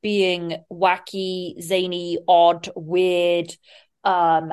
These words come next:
and kind of rude, and then they were fired or left, and then they came back and were just as rude or even more so, you would say, "Oh, they're putting it on because they know they want to stay on the show." She's not putting anything on. She's a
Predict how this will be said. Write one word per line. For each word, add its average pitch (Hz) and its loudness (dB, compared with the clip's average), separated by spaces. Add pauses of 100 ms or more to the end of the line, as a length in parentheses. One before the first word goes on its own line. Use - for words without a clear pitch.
and 175 -10
kind 180 -4
of 165 -6
rude, 170 -2
and 190 -2
then 196 4
they 190 0
were 180 -4
fired 180 2
or 170 0
left, 160 0
and 190 -2
then 190 -2
they 185 0
came 175 -8
back 190 -2
and 190 -4
were 180 -2
just 185 -6
as 180 -6
rude 175 -4
or 175 -4
even 170 -6
more 170 -2
so, 208 0 (320)
you 233 -2
would 277 -4
say, 240 0 (260)
"Oh, 190 8
they're 196 6
putting 226 -4
it 214 2
on 185 4
because 196 -10
they 196 2
know 190 4
they 196 2
want 185 0
to 208 -14
stay 208 2
on 196 2
the 190 -6
show." 165 0 (280)
She's 359 0
not 370 2
putting 220 -2
anything 185 -2
on. 135 0
She's 262 -8
a 285 -6